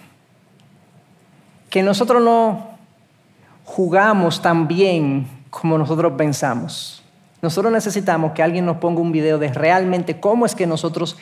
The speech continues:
vivimos y realmente somos. Porque nuestro propio diagnóstico muchas veces no sirve, la mayoría de las veces no sirve, no es bueno, no es completo,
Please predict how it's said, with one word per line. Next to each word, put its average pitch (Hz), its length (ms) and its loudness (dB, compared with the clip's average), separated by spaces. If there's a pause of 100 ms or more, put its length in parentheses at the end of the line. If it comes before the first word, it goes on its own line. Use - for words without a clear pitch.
(260)
vivimos 190 640 -2
y 160 80 -2
realmente 165 680 0
somos. - 1040 -6 (600)
Porque 190 280 2
nuestro 196 560 0
propio 214 400 2
diagnóstico 220 880 0
muchas 180 460 -2
veces 175 360 -4
no 151 160 -2
sirve, 147 360 -4
la 151 100 0
mayoría 156 460 0
de 208 80 0
las 147 160 -2
veces 127 360 -8
no 156 180 -4
sirve, 170 380 -6
no 160 120 -2
es 160 100 -4
bueno, 151 280 -2
no 156 100 -4
es 151 80 -6
completo, 180 600 -2